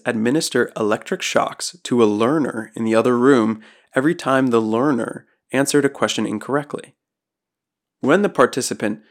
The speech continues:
hesitated to administer an electric shock, they were instructed by an authority figure in the room, who was a researcher in a white lab coat.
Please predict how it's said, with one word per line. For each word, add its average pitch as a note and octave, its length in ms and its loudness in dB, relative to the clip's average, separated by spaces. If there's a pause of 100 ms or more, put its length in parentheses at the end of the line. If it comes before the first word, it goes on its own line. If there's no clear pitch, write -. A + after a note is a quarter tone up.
(140)
hesitated C#3+ 720 0
to B2 280 2
administer B2+ 640 0 (120)
an A2+ 100 -4
electric G#2+ 360 -6
shock, B2 420 0 (560)
they B2+ 120 6
were F#3+ 180 6
instructed E3+ 540 0
by A#2 160 2
an A2+ 80 0
authority G#2+ 380 -2
figure G#2 320 -4
in G#2 80 -4
the G#2 100 -6
room, B2+ 300 -6 (320)
who C#3 160 0
was C3 160 2
a C3 80 2
researcher A#2+ 580 -2
in - 180 -8
a A2 80 -2
white A2+ 220 -2
lab A2+ 300 -2
coat. B2 280 -12